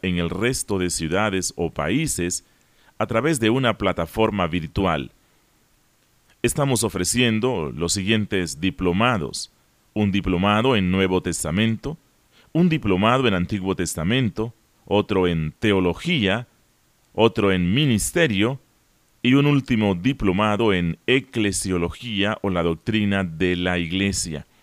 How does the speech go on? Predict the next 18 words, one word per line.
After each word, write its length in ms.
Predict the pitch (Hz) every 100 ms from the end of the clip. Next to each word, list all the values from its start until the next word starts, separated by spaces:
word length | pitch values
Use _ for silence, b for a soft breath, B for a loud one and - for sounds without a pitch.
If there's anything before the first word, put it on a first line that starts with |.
| b b b b _ _ _ _ -
Gracias 540 | 98 147 180 110 98
a 40 |
la 120 | 87 82
colaboración 640 | 92 90 90 90 123 123
de 40 |
algunas 380 | 98 98 107 95
misiones 560 | 90 90 104 110 101 -
cristianas, 720 | 87 80 120 127 95 107 - b b b b b b
los 160 | 107
estudiantes 800 | 117 - 113 139 156 139 131 123 -
no 400 | 90 98 127 147
pagarán 520 | 110 85 87 98 92
matrícula 720 | 82 76 110 110 - 98 80
anual 480 | 78 104 107 110 147 b b -
ni 320 | 117 160 180
pagarán 640 | 120 92 90 104 107 87
mensualidad 800 | - 101 98 101 90 87 95 92 -
alguna. 580 | 87 85 120 160 82